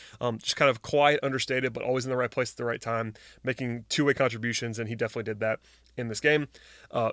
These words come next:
Jabari Parker had a great game as well, twenty points, nine rebounds, four assists, and it was, it was actually a plus sixteen in thirty-three minutes, eight of eighteen from the floor, one of five from three. I think he had at least four dunks, maybe five dunks in this game. He continues to just annihilate the rim,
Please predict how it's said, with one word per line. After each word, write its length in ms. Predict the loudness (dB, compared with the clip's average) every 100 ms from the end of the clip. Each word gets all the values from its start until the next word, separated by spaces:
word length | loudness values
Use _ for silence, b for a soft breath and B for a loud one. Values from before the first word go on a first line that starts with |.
| _
Jabari 260 | 0 4 6
Parker 300 | 6 6 6
had 160 | 8 6
a 60 |
great 280 | 4 4 4
game 160 | 4 2
as 80 |
well, 220 | 2 2 2
twenty 240 | 2 2
points, 240 | 4 2
nine 160 | 4 2
rebounds, 480 | 2 4 2 2 -2
four 260 | -4 0 2
assists, 460 | 2 2 2 2 -2
and 240 | -4 -4
it 60 | -4
was, 120 | -6
it 120 | -6
was 120 | -4
actually 200 | -4 -6
a 20 |
plus 240 | -6 -4 -4
sixteen 480 | -4 -8 -8 -6 -6
in 100 | -4
thirty-three 340 | -2 -2 -4
minutes, 280 | -2 -4 -2
eight 100 | 0
of 60 | 2
eighteen 220 | 0 -6
from 120 | -8
the 60 | -8
floor, 360 | -4 0 0 -2 B B
one 160 | -2 0
of 60 |
five 240 | 2 0 0
from 120 | -10
three. 360 | -4 -4 -4 -8 B B
I 60 | -4
think 160 | -2
he 60 | 2
had 80 | 0
at 60 |
least 220 | 4 2 2
four 300 | 0 2 4
dunks, 300 | 4 4 2
maybe 180 | 0
five 400 | 0 -2 0 0
dunks 340 | 2 0 0 -4
in 80 | -4
this 120 | -4
game. 240 | -4 -4
He 40 | -6
continues 280 | -4 -4
to 80 | -2
just 240 | -4 -6 -10 -20 _
annihilate 460 | -2 6 8 8 4
the 80 | 0
rim, 300 | -2 -2